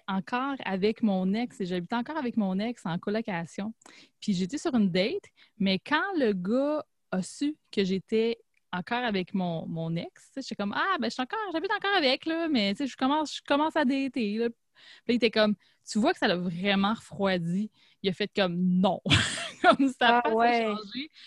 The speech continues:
Speaker 1: Puis là, c'était vraiment, et comme la conversation, elle allait plus. Je sentais que j'étais complètement comme bloquée, malgré le fait qu'on s'entendait relativement bien et correct, là.
Speaker 2: Mhm.
Speaker 1: Euh, ouais,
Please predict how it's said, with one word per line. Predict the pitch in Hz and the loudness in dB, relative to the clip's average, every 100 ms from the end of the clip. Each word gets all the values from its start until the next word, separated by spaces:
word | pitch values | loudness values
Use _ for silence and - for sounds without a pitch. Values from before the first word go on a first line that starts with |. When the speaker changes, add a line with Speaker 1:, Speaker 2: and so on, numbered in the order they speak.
| - | -14
Speaker 1:
Puis | - | 4
là, | 233 254 262 | 8 8 6
c'était | - 196 | 2 0
vraiment, | 180 180 190 196 190 196 196 - _ _ _ _ _ | 0 -4 -2 0 0 -2 -4 -6 _ _ _ _ _
et | - 196 - - _ _ | -2 -2 -2 -16 _ _
comme | - 202 196 | 0 0 0
la | 170 196 | 0 0
conversation, | 214 208 202 202 185 214 220 - _ - | 2 0 0 0 0 0 0 -2 _ -2
elle | 185 | 0
allait | 180 180 180 | 0 -2 -4
plus. | - 202 208 208 208 - - | 0 4 6 6 2 -10 -18
Je | - | -2
sentais | 220 190 208 | 0 0 0
que | 214 | -4
j'étais | 185 190 | -2 -4
complètement | - 233 226 214 214 226 | 0 0 2 2 2 0
comme | 226 202 180 | 0 0 2
bloquée, | 196 202 185 - 214 233 - - _ - | 2 2 0 -4 -4 -4 -10 -20 _ -2
malgré | 196 190 196 226 | 0 2 2 2
le | 226 185 | 4 2
fait | - 214 | 2 0
qu'on | 214 185 175 | 0 -2 -2
s'entendait | 190 233 247 262 330 | -2 -2 -2 -2 -2
relativement | 285 208 208 - 214 202 202 | 0 2 2 0 2 4 4
bien | 190 170 196 226 | 2 4 4 2
et | - 185 | -2 -2
correct, | 196 170 156 - - | 0 0 -2 -6 -4
là. | 330 359 320 - | 0 0 -2 -4
Speaker 2:
Mhm. | 262 254 269 226 196 | -2 2 0 0 -2
Speaker 1:
Euh, | 185 185 180 180 180 175 175 | 0 2 4 4 4 4 2
ouais, | 180 180 | 2 0